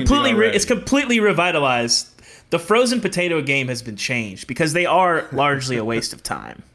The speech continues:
Speaker 1: I don't even bother with them, and now I'm all, I'm all over it.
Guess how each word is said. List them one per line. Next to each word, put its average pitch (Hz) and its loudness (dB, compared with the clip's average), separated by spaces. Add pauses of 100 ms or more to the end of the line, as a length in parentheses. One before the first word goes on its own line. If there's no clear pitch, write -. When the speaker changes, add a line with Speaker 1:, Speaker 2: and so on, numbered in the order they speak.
(440)
Speaker 1:
I 160 0
don't 202 2
even 180 0
bother 139 2
with 110 -4
them, 98 -10
and 113 -4
now 127 -2 (680)
I'm 135 -2
all, 117 2
I'm 139 -2
all 110 -2
over 104 -6
it. - -20